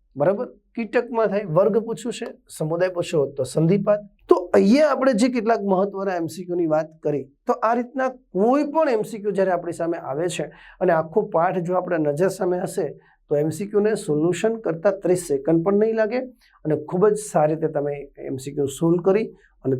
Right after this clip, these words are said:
તમે જો નીટ એક્ઝામની તૈયારી કરતા હોય તો બહુ મસ્ત, બેસ્ટ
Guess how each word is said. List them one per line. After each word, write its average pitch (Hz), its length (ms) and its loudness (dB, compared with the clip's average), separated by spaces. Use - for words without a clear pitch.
તમે 190 260 4
જો 196 140 6
નીટ 190 240 4
એક્ઝામની 175 380 2
તૈયારી 160 340 0
કરતા 143 300 -2
હોય 151 160 0
તો 127 60 -10
બહુ 170 160 4
મસ્ત, 196 260 -2
બેસ્ટ 220 220 4